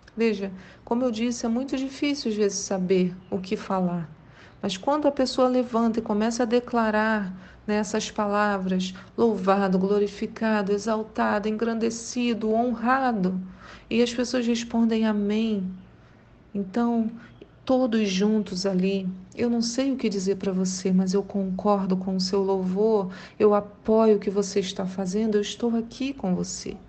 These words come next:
Isso é importante porque reforça a ideia da comunidade abraçar aquele que sofreu a perda. E durante todo esse tempo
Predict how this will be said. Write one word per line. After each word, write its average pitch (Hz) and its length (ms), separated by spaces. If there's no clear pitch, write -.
Isso 233 200
é - 20
importante 240 580
porque 226 280
reforça 220 560
a 208 60
ideia 202 340
da 208 100
comunidade 208 720
abraçar 196 760
aquele 190 300
que 185 140
sofreu 185 500
a 180 60
perda. 180 520
E 196 80
durante 208 480
todo 277 420
esse 202 220
tempo 165 480